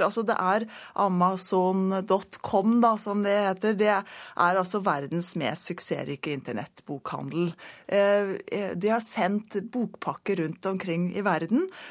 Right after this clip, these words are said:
og første april to tusen og syv så lanserte de sin egen nettleser Kindle.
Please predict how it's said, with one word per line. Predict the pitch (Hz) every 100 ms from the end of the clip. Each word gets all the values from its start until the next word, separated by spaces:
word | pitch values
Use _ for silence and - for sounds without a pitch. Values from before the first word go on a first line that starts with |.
| -
og | - 226 -
første | - 277 - - -
april | 180 202 220 220 262
to | - 202 190
tusen | 170 180
og | 196
syv | - 196 220
så | 208 196 185
lanserte | 190 196 180 - 139 165 165
de |
sin | 147 175 175
egen | 147 147 160
nettleser | - - - 147
Kindle. | - 131 120 135